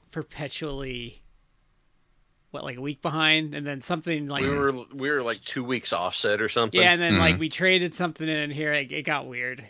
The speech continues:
Speaker 1: but we, but
Speaker 2: Yeah.
Speaker 1: we, um, we were giving Matt two weeks, just because
Speaker 3: Yeah,
Speaker 1: we
Speaker 3: and
Speaker 1: like to
Speaker 3: I
Speaker 1: do it, all three of us.
Speaker 3: And I
Speaker 2: Yeah.
Speaker 3: appreciate it. The guys have been, like, amazing with giving, like, accommodating me, essentially.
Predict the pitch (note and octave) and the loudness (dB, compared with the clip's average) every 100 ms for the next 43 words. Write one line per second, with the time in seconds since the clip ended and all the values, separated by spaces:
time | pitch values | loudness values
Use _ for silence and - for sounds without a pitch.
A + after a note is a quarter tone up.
0 | _ - - D#3+ D#3 E3 D#3 F3 F3 D#3 | _ -20 -6 -2 -2 -4 -8 -4 4 4
1 | E3 D#3+ D3 C#3 B2+ _ _ _ _ _ | 4 2 2 -2 -6 _ _ _ _ _
2 | E3+ F#3 F3 E3+ D3+ C#3+ C3+ - D3+ C3+ | 0 2 4 0 2 0 0 -4 -8 -6
3 | B2+ - - - - _ _ _ _ G#3 | -8 -10 -16 -16 -20 _ _ _ _ 0
4 | F#3+ G3+ A3 F#2 - - E3+ - A#2+ D3+ | 0 4 6 8 8 6 4 4 4 4
5 | C#3 - - - - - C#3+ - C3+ B2 | 0 -8 -20 -18 -14 -8 -8 -8 -10 -8
6 | B2+ A#2+ - - _ _ _ _ _ _ | -10 -12 -12 -16 _ _ _ _ _ _
7 | - A#2+ C3 B2+ - A#2 - G#2 F#2+ F2+ | -8 -2 0 -2 -4 -6 -2 0 0 -2
8 | F#2 F#2 F#2 E2 D2+ D2+ - E2 D2+ D2 | 0 0 0 -6 -12 -20 -8 -8 -6 -8
9 | C2 _ - F2+ E2+ E2 D#2+ D2+ D2 C#2 | -10 _ -20 -12 -4 -2 -2 -4 -4 -6
10 | C#2+ C2+ - D2 D2 D2+ C#2+ D2 D2+ D2 | -4 -4 -8 -6 -6 -4 -6 -6 -4 0
11 | D#2 - D#2+ D2+ C#2 C2+ C2+ C2 C2 C#2 | 0 4 2 2 -4 -4 -8 -6 -4 -4
12 | B1 B1+ A1 B1+ | -6 -8 -10 -10